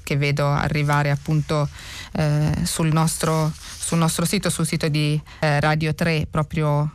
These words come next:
riguardo, riguardo al, mm, al tema. Un tema che ha affrontato sempre ieri anche Tutta la città, l'altro, l'altro programma di, di Radio tre,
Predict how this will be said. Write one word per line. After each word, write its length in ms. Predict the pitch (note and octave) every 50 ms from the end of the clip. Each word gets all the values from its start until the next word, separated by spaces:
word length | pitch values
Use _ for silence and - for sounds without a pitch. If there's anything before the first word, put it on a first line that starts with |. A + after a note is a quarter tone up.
| - - -
riguardo, 880 | G#3 E3 D#3 D3+ D3 D#3+ D#3 D3+ D3+ D3+ - - - D#3+ D#3 D#3+ D#3+ - - - - - - - - - - - - - - - -
riguardo 600 | E3+ F3 E3+ D#3+ E3+ D#3+ D#3 D#3 D#3 D#3+ D#3 D#3
al, 400 | D3+ D3+ D3+ D3+ D3+ D3+ D3 D3
mm, 260 | D3 D3 D3 C#3+ C#3+ D3 -
al 240 | - E3 D#3+ D#3 -
tema. 400 | - D#3 D3+ D3 D3 C#3 C#3 D3+ - - - - - - - - - - - - - -
Un 120 | F#3 E3+
tema 240 | - F3 E3+ E3 D#3+
che 280 | - - D#3 D#3 D3+ D3+ - - - - - -
ha 100 | E3 D#3+
affrontato 840 | D#3 - - E3 D#3+ - - D3+ D#3 - - D#3 D3+ D3+ D3+ D3+ D#3 - -
sempre 400 | - - - E3+ E3 - E3+ D#3
ieri 320 | D#3+ D#3+ D#3+ D#3+ D#3+ D#3
anche 520 | D3+ D3+ D3+ D3+ - - D#3 D3+ D3 D3+ D3+ - - - - - - -
Tutta 240 | - E3+ - - E3
la 120 | E3 D#3+
città, 460 | - - - D#3 - - D#3 D#3 D3+ D3
l'altro, 540 | C#3+ C#3+ C#3 - C#3+ C#3+ D3 D3+ D3+ - - - - - - - - - -
l'altro 260 | E3 E3 D#3+ - E3
programma 420 | - E3+ D3+ E3 D#3+ D#3+ D#3+ D#3
di, 220 | D#3 D#3 D3+ D3+ -
di 100 | - D#3
Radio 280 | D3+ D#3 D3+ D#3 D#3
tre, 340 | D3 - D3+ D3 D3 D3+ F3+